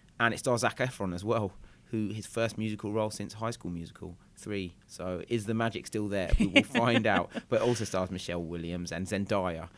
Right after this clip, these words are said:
Speaker 1: Do you know who Zendaya is?
Speaker 2: No.
Speaker 1: No, I didn't know who Zendaya was either, but I looked at her Instagram. She's got forty-five million followers on Instagram.
Speaker 2: Someone knows who she is.
Speaker 1: Yes, she's apparently, she started out in Di-, in Disney, and now she's
Speaker 2: Okay.
Speaker 1: become a big actor,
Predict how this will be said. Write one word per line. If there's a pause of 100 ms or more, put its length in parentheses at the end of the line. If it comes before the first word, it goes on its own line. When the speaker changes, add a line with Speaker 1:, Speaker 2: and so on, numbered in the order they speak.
Speaker 1:
Do
you
know
who
Zendaya
is? (100)
Speaker 2:
No. (380)
Speaker 1:
No,
I
didn't
know
who
Zendaya
was
either, (140)
but (220)
I (640)
looked
at
her
Instagram.
She's
got
forty-five
million
followers
on
Instagram. (160)
Speaker 2:
Someone
knows
who
she
is.
Speaker 1:
Yes,
she's
apparently,
she
started
out
in
Di-,
in
Disney,
and
now
she's
Speaker 2:
Okay. (220)
Speaker 1:
become
a (380)
big
actor,